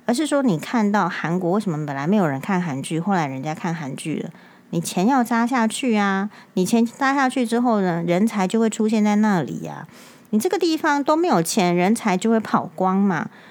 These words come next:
那一旦，比如说如果像韩剧这样子的话，你看韩国的观光、韩国的食品、韩国的任何的东西都会卖，这也是一项经济。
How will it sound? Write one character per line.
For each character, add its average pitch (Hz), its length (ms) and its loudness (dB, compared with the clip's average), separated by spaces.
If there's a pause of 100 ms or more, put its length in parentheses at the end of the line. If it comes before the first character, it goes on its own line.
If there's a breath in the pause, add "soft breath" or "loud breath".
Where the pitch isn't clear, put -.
(340 loud breath)
那 359 180 2
一 240 100 0
旦， 262 400 2
比 190 120 -2
如 190 40 2
说 262 140 0
如 277 100 0
果 214 100 4
像 226 200 0
韩 180 240 2
剧 208 180 -2
这 214 80 0
样 180 160 2
子 160 140 -4
的 143 100 -4
话， 170 220 -6
你 147 100 -4
看 165 400 -2
韩 202 240 0
国 208 140 2
的 190 100 2
观 190 300 2
光、 185 260 2
韩 196 220 0
国 196 100 0
的 190 100 0
食 185 220 -2
品、 185 300 -2
韩 190 200 0
国 208 160 0
的 185 80 4
任 208 220 2
何 185 140 0
的 165 100 -2
东 180 180 0
西 175 140 -2
都 196 180 0
会 196 200 0
卖， 202 420 0 (340 loud breath)
这 415 200 0
也 185 100 4
是 247 160 -2
一 214 100 2
项 208 300 0
经 185 340 -2
济。 185 380 -6